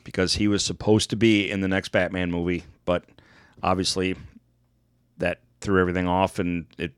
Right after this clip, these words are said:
he wasn't. But not just that. I mean, I think that movie is what made everyone, and not just the fact that he died, the way he played the Joker, everyone was like,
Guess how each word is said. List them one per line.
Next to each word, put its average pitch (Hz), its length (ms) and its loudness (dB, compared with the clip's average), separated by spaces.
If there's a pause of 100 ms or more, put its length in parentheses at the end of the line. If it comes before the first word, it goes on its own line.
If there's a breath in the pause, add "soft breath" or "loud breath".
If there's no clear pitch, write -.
(100)
he 95 140 -8
wasn't. 90 460 2
But - 240 -2 (460 soft breath)
not 127 220 10
just 98 260 -2
that. 110 340 10 (280 loud breath)
I 110 120 0
mean, 95 340 0 (100)
I 110 160 4
think 104 280 0
that 110 280 8
movie 104 360 4
is 87 180 0
what 98 220 0
made 104 240 2
everyone, 98 420 2
and 101 160 0
not 113 180 4
just - 220 -2
the 110 60 -4
fact 107 260 2
that 107 100 -2
he 92 80 0
died, 92 460 4 (1080 soft breath)
the 113 160 10
way 117 400 10
he 113 300 2
played 110 400 4
the 107 60 -2
Joker, 107 560 4
everyone 104 280 0
was 90 120 -4
like, 92 160 -8